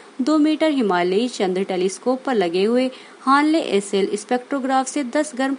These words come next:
एक्सट्रीम हीलियम स्टार के उच्च रिजोल्यूशन एसएल स्पेक्ट्रा प्राप्त किए गए हैं। यह अध्ययन स्पष्ट करता है कि एक्सट्रीम हीलियम के निर्माण में मुख्य रूप से कार्बन, ऑक्सीजन और एक हीलियम के श्वेत बामन तारों का विलय शामिल है।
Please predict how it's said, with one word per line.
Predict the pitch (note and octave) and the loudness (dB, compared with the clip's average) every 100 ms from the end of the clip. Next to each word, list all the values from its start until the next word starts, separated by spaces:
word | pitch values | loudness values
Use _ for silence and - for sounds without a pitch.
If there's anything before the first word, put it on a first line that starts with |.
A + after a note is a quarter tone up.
| - - - | -8 -6 -2
एक्सट्रीम | A#3+ - D4+ D4+ | -2 -2 0 2
हीलियम | C#4 C#4 D4 B3+ | 2 0 0 -2
स्टार | - A3+ A#3+ | -2 0 0
के | B3+ - | 0 -4
उच्च | - C4 - | -4 -4 -2
रिजोल्यूशन | G#3+ G#3 G#3 A#3+ D4 C#4+ - - G#3+ | -2 2 0 0 -4 -6 -8 -8 -2
एसएल | A#3+ D4 D4 B3 | -2 0 -2 -2
स्पेक्ट्रा | - A3 A3 C#4 | -2 -4 -4 -6
प्राप्त | C#4+ G#3 F#3+ - | -2 0 0 0
किए | G3 F3 | 0 0
गए | E3+ E3 | 0 -2
हैं। | E3 D#3 E3 - - - - - - - - A#3+ | -2 -6 -8 -18 -20 -20 -20 -20 -20 -20 -12 0
यह | B3+ C#4 | 2 2
अध्ययन | - F#3 G#3+ G#3 | 0 -2 0 0
स्पष्ट | G3+ - A3 - | 0 -2 -6 -6
करता | - C4 C4 C4+ | -2 -2 0 0
है | C4+ C4+ | 2 0
कि | D4 C#4+ | -2 -2
एक्सट्रीम | G3+ G3 - C#4 C#4+ | -2 -4 -4 0 2
हीलियम | C#4 C4+ C#4+ C#4+ | 2 0 0 0
के | C#4+ B3+ | 0 2
निर्माण | F#3 F3+ F#3 A#3 B3+ | 2 2 2 2 2
में | C4 C4+ - - - B3 | 0 -2 -6 -20 -4 0
मुख्य | B3+ - C#4+ | 0 0 0
रूप | C#4+ C4+ | 0 -2
से | - D4+ | -4 -4
कार्बन, | D4 G3+ F3 F3+ | 2 2 4 0
ऑक्सीजन | F3+ G3+ G#3 - B3+ C#4 - | 0 -2 -2 -2 -2 -2 -2
और | - G3+ | 2 2
एक | - B3+ B3+ | 2 0 0
हीलियम | C#4 C4+ C#4+ C#4+ | -4 -2 0 -2
के | D4+ | -2
श्वेत | - G#3+ F#3 F3+ | -2 0 0 0
बामन | G3 G#3+ C#4 | 0 0 0
तारों | C4+ C4 C4+ | 0 0 0
का | C4+ C#4 | -2 -2
विलय | A#3+ B3 C4 | 0 0 -2
शामिल | B3 F3+ F3 F3+ | -2 0 0 0
है। | E3 D#3+ | 0 -2